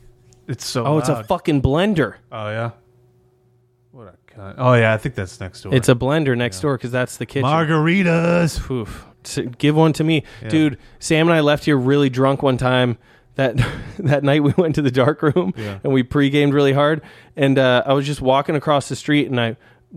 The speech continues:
Speaker 2: you know when you do that stare when you're talking about something sometimes? Uh, I realized I was staring at somebody, and I was like, "Oh." And, uh, I was, I was talking about something, and I point like this while I was, uh, talking to Sam. I think she thought I was staring at her and pointing,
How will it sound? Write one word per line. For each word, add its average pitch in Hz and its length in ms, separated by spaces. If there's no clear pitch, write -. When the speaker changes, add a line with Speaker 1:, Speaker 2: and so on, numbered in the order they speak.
Speaker 2:
you 151 140
know 170 140
when 175 80
you 160 80
do 147 180
that 147 240
stare 135 400
when 143 140
you're 135 80
talking 139 280
about 139 200
something 143 240
sometimes? 143 480
Uh, - 40
I 123 220
realized 135 440
I 135 40
was 117 120
staring 135 380
at 120 120
somebody, 123 400
and 120 80
I 117 40
was 113 100
like, 110 120
"Oh." 160 260
And, 131 220
uh, 120 320
I 131 100
was, 127 220
I 123 80
was 123 120
talking 135 340
about 117 140
something, 127 240
and 117 100
I 110 40
point 120 280
like 117 160
this 123 240
while 117 140
I 113 80
was, 113 380
uh, 117 280
talking 120 320
to 110 40
Sam. 120 360
I 120 100
think 139 160
she - 140
thought 123 160
I 120 40
was 113 120
staring 143 240
at 127 80
her 127 140
and 135 200
pointing, 143 400